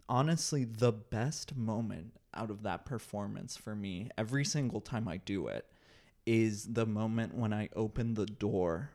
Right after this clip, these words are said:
right after having finished it and I see you and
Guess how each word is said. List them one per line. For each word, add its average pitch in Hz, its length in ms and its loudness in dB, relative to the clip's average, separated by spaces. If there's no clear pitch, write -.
right 107 540 0
after 104 360 -4
having 101 340 -2
finished - 500 0
it - 180 -2
and 110 480 0
I 104 140 -2
see - 260 -2
you 104 640 0
and - 260 0